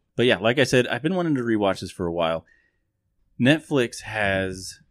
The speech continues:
a mo-, a Netflix original called Hold the Dark,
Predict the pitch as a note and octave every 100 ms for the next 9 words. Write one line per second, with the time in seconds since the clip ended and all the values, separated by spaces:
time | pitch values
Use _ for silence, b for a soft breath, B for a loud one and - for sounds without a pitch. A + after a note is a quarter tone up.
0 | _ G2+ G2+ - F#2+ E2+ E2 G2+ B2 C#3
1 | - G#2+ A2+ A2 F#2+ F2 - E2+ E2 A2
2 | G#2+ F#2+ E2 F2+ B1